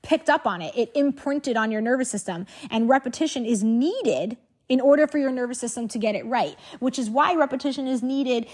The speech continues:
in order to create a new habit. You have to keep doing it over and over and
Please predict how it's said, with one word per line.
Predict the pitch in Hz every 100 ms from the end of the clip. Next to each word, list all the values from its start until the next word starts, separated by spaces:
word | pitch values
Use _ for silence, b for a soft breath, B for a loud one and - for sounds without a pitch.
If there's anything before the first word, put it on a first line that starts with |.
| B
in | 254
order | 254 269 269 262
to | 269 - 269 247
create | - 262 233 226
a | 240
new | 226 226
habit. | - 233 226 -
You |
have | 220 - 247 -
to |
keep | 285 254 -
doing | 240 226
it | 202 -
over | 277 294 254 269 277 B B
and | 233 226
over | 269 269 254 262 247 B
and | 240